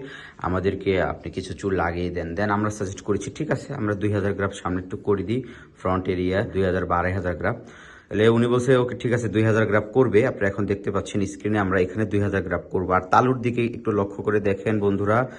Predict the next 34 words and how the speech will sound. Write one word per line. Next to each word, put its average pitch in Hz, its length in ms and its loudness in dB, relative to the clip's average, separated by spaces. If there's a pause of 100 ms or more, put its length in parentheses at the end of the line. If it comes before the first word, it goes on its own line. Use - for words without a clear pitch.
(480)
এই 180 260 8
জায়গাটা 147 400 6
কিন্তু 139 280 0
অসংখ্য 139 600 0
চুল 98 260 0
আছে, 82 220 -4
অনেক 117 520 4
রুট, 104 360 0
ছোট 110 220 0
ছোট 98 300 -6
চুল 98 260 -2
আছে, 92 380 -2
বেবি 92 380 -2
হেয়ার। 90 300 0 (380)
এগুলা 107 420 6
যদি 110 260 2
উনি, 107 240 4
রোগী 104 260 6
যদি 98 240 -2
চিকিৎসা 131 460 2
নেয়, 87 180 0
তাহলে 104 240 0
অবশ্যই 127 840 4
ওষুধ 113 520 -2 (320)
ব্যবহার 101 300 2
করলে 107 260 2
এই 98 60 4
চুল 98 160 -4
ঘন 92 220 0
হয়ে 87 160 2
যাবে, 80 200 -2
এটা 78 160 -2
গ্যারান্টি। 85 460 -4
সুতরাং 131 480 2